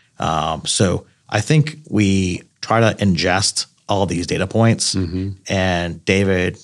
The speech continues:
Speaker 1: Michael, and I constantly chat about and track the ones that we, we have a whole, uh, C R M that we use. Um, so we track everything and just try to keep learning, you know,
Speaker 2: Right.
Speaker 1: and I'm learning as much this year as I did,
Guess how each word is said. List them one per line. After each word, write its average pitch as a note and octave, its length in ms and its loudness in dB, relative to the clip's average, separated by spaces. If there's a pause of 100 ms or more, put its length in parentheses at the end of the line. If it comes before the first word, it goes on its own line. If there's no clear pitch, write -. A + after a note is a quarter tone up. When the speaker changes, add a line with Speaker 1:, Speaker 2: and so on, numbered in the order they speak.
Speaker 1:
Michael, F2+ 320 -4
and F#2+ 80 -4
I F2 360 -4 (460)
constantly F2+ 520 -2
chat F2+ 320 0
about E2+ 420 -6 (400)
and G2+ 160 2
track - 480 -2 (200)
the G2+ 100 4
ones F2+ 400 2
that F2 220 0
we, F#2+ 240 0
we F#2+ 140 -4
have F#2 120 2
a F2 80 -2
whole, F2+ 400 0 (240)
uh, F2 220 -4
C F2+ 220 0
R E2+ 80 0
M F2 100 -2
that E2+ 120 -8
we - 80 -6
use. E2+ 520 -4 (220)
Um, E2 400 -8 (260)
so - 160 -6
we F#2 80 -2
track F#2 300 -2
everything E2 680 -4
and F2 600 -6 (460)
just - 160 0
try A2+ 120 0
to G2 60 -4
keep - 160 -4
learning, F2 400 -2 (160)
you F2 120 -6
know, E2+ 320 -8
Speaker 2:
Right. F2 140 -2
Speaker 1:
and F2 360 -2
I'm F#2 160 -2
learning F2 260 0
as E2+ 140 -6
much F#2 340 0
this - 240 0
year D2+ 180 -2
as E2+ 160 -4
I E2+ 180 -6
did, E2+ 420 -4